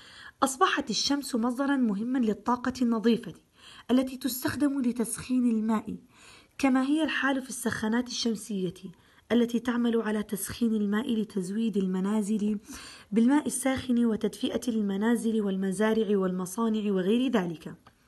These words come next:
الآن سادس، فكرة الفقرة الأولى، أي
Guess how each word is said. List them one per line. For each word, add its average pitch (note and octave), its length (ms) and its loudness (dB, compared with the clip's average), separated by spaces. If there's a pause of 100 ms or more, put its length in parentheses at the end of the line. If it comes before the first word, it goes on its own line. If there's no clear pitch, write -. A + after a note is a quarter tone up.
(200)
الآن C#4+ 260 2
سادس، E3 460 -12 (420)
فكرة D#4 500 0
الفقرة C4+ 520 -2
الأولى، G#3+ 440 -2 (140)
أي B3+ 280 -2